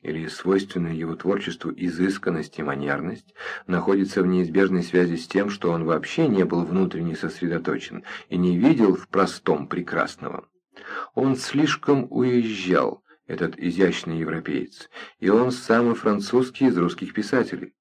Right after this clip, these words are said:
Но то ценное, чем он богат, всё-таки показывает, что при всех своих странствованиях и при всей своей иностранности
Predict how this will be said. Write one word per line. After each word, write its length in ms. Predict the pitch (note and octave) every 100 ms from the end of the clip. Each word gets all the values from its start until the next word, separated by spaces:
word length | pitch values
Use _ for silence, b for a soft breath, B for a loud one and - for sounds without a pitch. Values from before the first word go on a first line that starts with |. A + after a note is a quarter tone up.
| _ _ _ _ _ -
Но 160 | F2+ F2+
то 180 | A2+ A2+
ценное, 600 | - - A2+ A2+ G#2+ G2+
чем 240 | G2 F#2+
он 160 | F#2 E2
богат, 460 | E2+ D#2 F#2+ A#2
всё-таки 420 | - - F2 -
показывает, 580 | F#2+ E2+ F#2 G2 G#2+ A#2
что 260 | - - D#2+
при 160 | F2 E2+
всех 320 | - A#2+ G2+
своих 400 | - E2+ F2 E2+
странствованиях 920 | - - D#2 D2+ - F2+ G2 A2 - - B B B B
и 100 | G2+
при 200 | G#2 G2+
всей 280 | - B2+ B2
своей 480 | - G#2 G#2 F#2+
иностранности 1040 | F#2+ E2+ - - D2+ C2+ C#2+ - - - A#2+